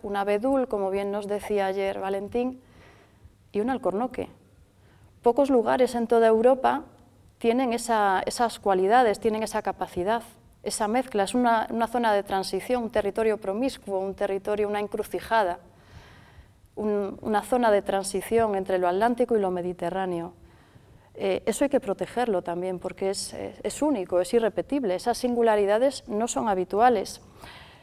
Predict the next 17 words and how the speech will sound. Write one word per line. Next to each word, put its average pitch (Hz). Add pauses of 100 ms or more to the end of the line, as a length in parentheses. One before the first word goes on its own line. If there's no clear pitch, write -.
Sin 226
embargo, 247
el, 294
el 233
modelo 247
económico 262
durante 214
muchos 220
años 254
en 240
el 220
Bierzo 226
se 254
ha 233
basado 233
mucho 226
en, 185